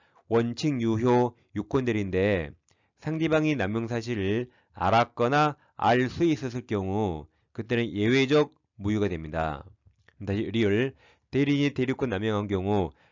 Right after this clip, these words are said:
상대방이 그 사실을 알았거나 알 수 있었을 경우 상한수죠.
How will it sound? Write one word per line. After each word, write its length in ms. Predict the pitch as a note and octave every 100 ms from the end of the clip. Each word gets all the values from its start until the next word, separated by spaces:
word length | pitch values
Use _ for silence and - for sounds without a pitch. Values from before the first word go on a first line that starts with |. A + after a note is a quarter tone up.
| _
상대방이 460 | - D#3 D#3 D#3+
그 100 | D3+
사실을 280 | A#2 A#2+ A#2+
알았거나 840 | F#2 F#2 A2 A#2+ G#2+ F2+ A2 B2 _ _
알 380 | - A2 A#2+ A#2+
수 180 | G#2+ D3+
있었을 440 | D3 B2+ C3 A#2+ A2+
경우 580 | A#2 G2 G2 G#2 F#2+ E2+ _ _
상한수죠. 640 | - D3+ F3 C#3 G#2 E2+